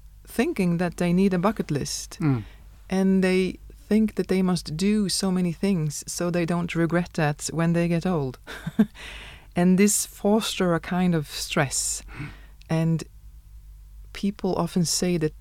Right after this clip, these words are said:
Speaker 1: they do not have time because there are so many things that they must do.
Speaker 2: Mm.
Speaker 1: I say differently. I'm one of the few persons on earth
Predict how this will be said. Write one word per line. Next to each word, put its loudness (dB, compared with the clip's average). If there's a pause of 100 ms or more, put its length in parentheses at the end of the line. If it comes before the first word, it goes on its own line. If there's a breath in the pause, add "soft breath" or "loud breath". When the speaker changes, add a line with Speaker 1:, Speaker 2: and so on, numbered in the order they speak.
(200)
Speaker 1:
they 4
do 2
not -2
have -2
time -2
because -4 (540 soft breath)
there 2
are 2
so 0
many 2
things 0
that -4
they 2
must -2
do. -2 (120)
Speaker 2:
Mm. 2 (800 soft breath)
Speaker 1:
I 4
say 4
differently. 2 (480)
I'm 6
one 8
of 4
the 0
few -2
persons 2
on 4
earth 0